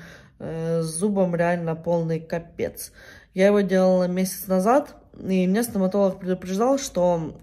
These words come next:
он, э, э, очень проблемный, что там нерв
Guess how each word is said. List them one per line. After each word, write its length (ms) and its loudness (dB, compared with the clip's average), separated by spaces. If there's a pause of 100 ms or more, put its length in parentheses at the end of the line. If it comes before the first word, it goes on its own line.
он, 360 2
э, 540 0 (520)
э, 180 -10
очень 400 0
проблемный, 640 2
что 320 -2
там 340 -2
нерв 260 0